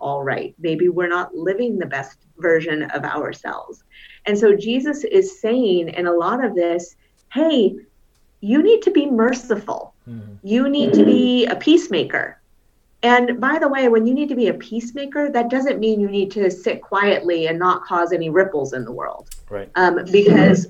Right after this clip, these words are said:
Speaker 1: quiet and peace are not the same thing,
Speaker 2: Mm-hmm.
Speaker 1: even though sometimes we confuse those two things,
Speaker 2: Mm-hmm.
Speaker 1: for sure. Um, but we've learned, if we've learned nothing else in this year of twenty twenty, um, we have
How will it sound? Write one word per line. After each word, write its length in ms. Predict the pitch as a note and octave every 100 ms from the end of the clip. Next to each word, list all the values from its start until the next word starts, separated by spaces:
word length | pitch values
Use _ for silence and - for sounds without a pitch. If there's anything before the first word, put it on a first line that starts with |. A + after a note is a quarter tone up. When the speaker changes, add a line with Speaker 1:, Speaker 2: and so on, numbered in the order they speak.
| -
Speaker 1:
quiet 640 | - B3+ C4 B3+ A#3+ -
and 180 | F#3 F3+
peace 440 | - C4 B3+ - _
are 100 | G3
not 220 | G3 G#3
the 100 | G3+
same 320 | G3 G3+ F#3 F#3
thing, 240 | F#3 C#3
Speaker 2:
Mm-hmm. 340 | B2+ C3 A#2 A2 - _ -
Speaker 1:
even 220 | A3 A3
though 100 | -
sometimes 500 | - A#3 A3+ G#3+ F#3+
we 360 | G3 F#3+ F#3+ F#3
confuse 540 | - F3+ - B3 A#3+ G3
those 260 | D3+ D3
two 240 | - - C#3
things, 360 | B2+ G2+ -
Speaker 2:
Mm-hmm. 240 | B2+ A#2 D#3
Speaker 1:
for 120 | G3
sure. 640 | G3 C4 A#3+ E2+ - - - - _ _ -
Um, 280 | F#3+ F3+ E3+ - _ -
but 240 | A3+ G#3
we've 220 | B3 B3+
learned, 440 | A3 A3+ A3 G#3 G#3
if 140 | G#3
we've 200 | A#3+ B3+
learned 280 | A3+ G3+ F#3
nothing 560 | F#3+ G3+ G#3+ G#3 F#3+ F3
else 380 | E3+ D#3 - -
in 80 | F#3
this 220 | F3 F3
year 180 | F3 E3
of 100 | D#3+
twenty 320 | D#3+ E3+ E3
twenty, 440 | D#3+ - D#3+ C#3 C#3 _ _ -
um, 280 | E3+ D#3+ D#3+
we 200 | F3+ G#3+
have 200 | G3 E3